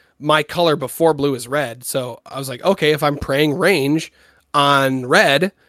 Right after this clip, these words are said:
I can turn it off on blue." And it's, we call it the, uh,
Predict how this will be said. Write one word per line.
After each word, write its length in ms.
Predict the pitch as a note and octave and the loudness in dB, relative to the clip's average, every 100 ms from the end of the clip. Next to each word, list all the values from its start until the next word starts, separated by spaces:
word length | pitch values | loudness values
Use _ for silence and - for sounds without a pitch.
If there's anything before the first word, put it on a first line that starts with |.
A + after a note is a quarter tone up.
| _ _ _ - | _ _ _ -4
I 120 | C3+ | -2
can 160 | C#3+ | -2
turn 200 | A#2 B2 | -4 -6
it 60 | A2+ | -6
off 180 | A#2+ A#2+ | -6 0
on 120 | E3 | 2
blue." 260 | D#3 G#3+ F#3+ - _ _ _ _ - | 4 4 4 0 _ _ _ _ -8
And 260 | C3 B2 - | -6 -6 -10
it's, 420 | - B2 - - - | -14 -12 -10 -10 -12
we 160 | C3+ D3+ | -6 -6
call 220 | - G#3 | 0 2
it 100 | A#3+ | 4
the, 260 | G#3 C#3+ B2+ | 4 4 2
uh, 480 | C#3 C3 B2 A2+ A2+ | -2 0 -2 -6 -12